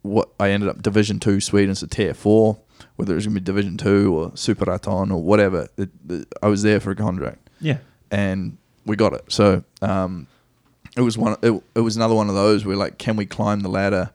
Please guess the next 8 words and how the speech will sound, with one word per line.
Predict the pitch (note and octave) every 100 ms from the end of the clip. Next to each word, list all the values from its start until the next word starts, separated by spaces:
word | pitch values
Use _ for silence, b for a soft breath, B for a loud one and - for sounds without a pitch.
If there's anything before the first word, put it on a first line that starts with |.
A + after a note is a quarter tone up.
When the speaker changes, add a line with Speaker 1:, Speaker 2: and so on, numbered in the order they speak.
| _ _ _ _ _ _
Speaker 1:
Um, | G#2 G2+ F#2+ F#2 F2 A1+ - -
but | F#2+ - -
because | F#2+ - A2 G#2
we | G#2
were | G2
so | F#2 - A2
<laughs> | G2+
far | G#2+